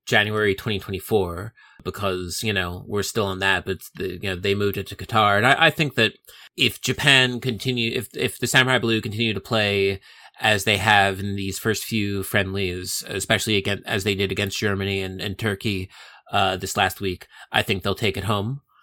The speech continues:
And, and so that, that's sort of my obvious prediction. If I want something, let's see, a little off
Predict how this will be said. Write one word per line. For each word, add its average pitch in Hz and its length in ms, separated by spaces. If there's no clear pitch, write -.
And, 101 240
and 101 180
so 113 100
that, 117 220
that's 135 200
sort 131 100
of 117 40
my 107 140
obvious 95 460
prediction. 95 400
If 80 100
I 135 60
want 202 240
something, 139 560
let's 127 140
see, 123 100
a 110 80
little 147 640
off 120 400